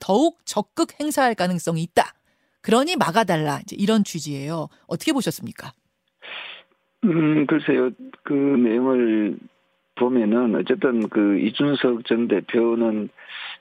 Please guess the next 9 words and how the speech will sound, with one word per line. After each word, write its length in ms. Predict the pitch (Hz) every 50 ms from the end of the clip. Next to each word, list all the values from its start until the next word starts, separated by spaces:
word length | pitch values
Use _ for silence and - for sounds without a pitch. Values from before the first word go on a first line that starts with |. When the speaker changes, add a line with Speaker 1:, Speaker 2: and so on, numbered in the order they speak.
| _ -
Speaker 2:
가처분을 1080 | - - 107 101 - - - 160 147 156 156 156 151 151 151 147 143 131 123 117 113 107 -
그 100 | - 107
인용받기 680 | - - 139 147 - - 147 143 147 160 - - 117 98
위해서, 720 | 98 107 117 - - 113 87 78 82 90 110 151 220 240 233 -
어, 420 | - - 170 180 185 180 175 190 - - _ - - - _ _ _ _ -
최대한, 680 | - - 104 95 113 110 113 110 110 113 110 110 117 - _ _ - - _ _ _ _ -
어, 140 | - 90 87
정치력을 800 | - 113 117 120 - - 117 113 107 98 101 98 92 90 80 - - 80 _ _ _ -
아마 280 | - 90 90 85 87